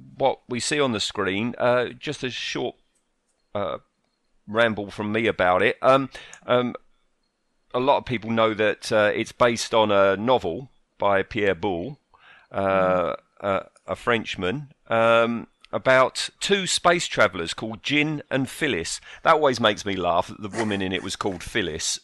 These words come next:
Speaker 1: in the
Speaker 2: Yes.
Speaker 1: future. Uh, they f-, th-, they find a large bottle floating in space, and inside there's documents which tell the story of Moreau, uh, one of three astronauts who descend from their mothership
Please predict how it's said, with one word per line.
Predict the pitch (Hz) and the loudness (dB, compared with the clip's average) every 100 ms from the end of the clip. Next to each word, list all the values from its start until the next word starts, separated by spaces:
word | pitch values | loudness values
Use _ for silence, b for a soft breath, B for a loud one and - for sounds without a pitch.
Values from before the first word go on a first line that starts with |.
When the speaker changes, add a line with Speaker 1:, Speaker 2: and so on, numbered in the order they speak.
| - | -6
Speaker 1:
in | 104 | -6
the | 92 | -4
Speaker 2:
Yes. | - | -6
Speaker 1:
future. | 98 87 - 80 98 B B B B | -8 -6 -2 0 0 B B B B
Uh, | 120 123 - | 4 4 2
they | - 151 | 2 2
f-, | 165 - _ 120 | 2 -8 _ -8
th-, | - | -2
they | 131 160 | 0 0
find | - 180 202 | 2 2 4
a | 180 | 4
large | 175 180 175 165 - _ | 6 8 8 4 -6 _
bottle | 165 - 107 85 - - | 0 0 -8 -10 -16 -14
floating | - 127 123 127 117 | -2 -2 -2 -4 -2
in | 113 | -4
space, | - - 127 82 71 - - _ B B B B | -6 0 2 2 -4 -8 -10 _ B B B B
and | - 110 117 113 | -4 -2 -2 -4
inside | - 143 - 143 123 | -4 -4 0 0 2
there's | 131 117 | -2 0
documents | 160 151 - 107 104 120 | -2 -2 -4 -6 -6 -10
which | - - | -14 -6
tell | 131 | -4
the | 123 | -4
story | - - 135 127 123 120 | -8 -6 -2 0 0 2
of | 117 120 | -2 -2
Moreau, | 127 123 135 131 87 78 80 b b b | 0 2 4 4 4 -2 -10 b b b
uh, | - 98 95 | -6 -4 -4
one | 107 120 | -4 -4
of | 117 | -4
three | - 147 135 | -4 -4 2
astronauts | 127 120 - 98 95 - | 2 0 -8 -6 -6 -8
who | 107 | -12
descend | 104 101 - 139 131 | -8 -4 0 0 -2
from | 123 | -2
their | 123 117 | -2 2
mothership | 117 95 - 92 87 | 2 0 -4 -4 -4